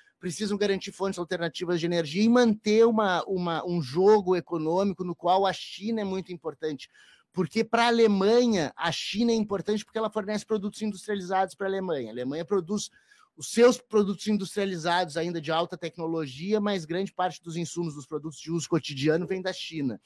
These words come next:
E a energia toda que a Alemanha compra é da Rússia. Então, há um pêndulo entre uma influência estadunidense e otan,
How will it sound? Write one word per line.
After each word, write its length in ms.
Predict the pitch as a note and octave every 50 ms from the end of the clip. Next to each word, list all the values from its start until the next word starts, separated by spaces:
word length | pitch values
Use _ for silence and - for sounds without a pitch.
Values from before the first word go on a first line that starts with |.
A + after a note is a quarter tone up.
| - - - - - - - - - - - - _
E 400 | - G3 A#3 C4 C#4 D4 D4 D4+
a 160 | C#4+ C4+ C4+
energia 1040 | C4 C4+ C4+ C4 B3+ C4 B3+ A#3 G#3 F3 D3+ C3+ C#3 E3+ G3+ A#3+ B3 B3+ B3+ A#3+ G#3+ F#3+
toda 380 | - - G3+ F#3+ G#3 G3 G3+
que 120 | F#3+ - F#3+
a 60 | F3
Alemanha 460 | F3 F3+ F3+ F3+ F3+ F3+ F3+ F3+ E3
compra 440 | - - F3 G3 G#3 G#3 G#3 G#3 G3+
é 20 |
da 120 | F#3+ G#3 G3
Rússia. 600 | - E3+ F#3+ G#3 G#3+ F#3 - - - C3+ A#2+ A#2+
Então, 520 | B2+ B2 - _ F#3 G3 A3 A#3+ A#3 G#3 - _ _ _ _ _ _ _ _ _ _ _ _ _ _ _ _ _ _ _ _ -
há 100 | F#3 A3+
um 160 | B3 B3 A3+ - _ -
pêndulo 760 | A#3+ B3+ C#4+ D4 C#4 B3+ A3+ D#3 C#3 C3+ C3+ C3 A#2 G#2+ G#2+ _ _ _ -
entre 300 | E3 F#3+ G3+ G3+ G#3+ A3
uma 140 | G#3 G#3+ A3
influência 640 | G#3 G#3 G3 G#3+ G#3+ A3+ B3 B3+ B3+ B3+ - A#3+
estadunidense 1120 | G#3+ - - G#3+ F#3 F#3+ G#3 G#3 G3+ E3 D3+ F#3 F#3+ G#3+ A3 A3+ A3+ G#3 G#3+ - - E3+
e 120 | F3 F3 F3+
otan, 720 | F#3 G3+ F#3 - _ _ - G3+ G#3 A3+ B3 A#3+ G#3+